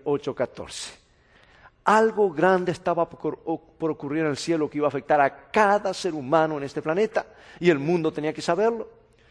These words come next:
Una profecía prolongada hasta dos mil trescientas tardes y mañanas, y luego el santuario sería purificado. ¿Sabes? Esa fecha es exacta porque el Señor es cronométrico.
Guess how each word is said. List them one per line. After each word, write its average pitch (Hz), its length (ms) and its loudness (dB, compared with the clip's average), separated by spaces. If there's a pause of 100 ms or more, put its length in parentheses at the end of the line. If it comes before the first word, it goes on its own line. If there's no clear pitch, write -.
(160)
Una 240 240 4
profecía 214 420 0
prolongada 208 680 2
hasta 185 480 4
dos 160 240 -4
mil 208 460 -2
trescientas 170 600 -6
tardes 180 400 2
y 165 40 -6
mañanas, 170 440 -4
y 147 60 -4
luego 160 320 2
el 196 260 2 (920)
santuario 151 680 2
sería 131 260 0
purificado. 131 580 -2 (1400)
¿Sabes? 190 540 -2 (800)
Esa 214 240 2
fecha 214 240 -2
es 196 80 -2
exacta 233 520 0
porque 170 200 -4
el 160 40 -4
Señor 196 220 0
es - 100 -6
cronométrico. 196 800 -2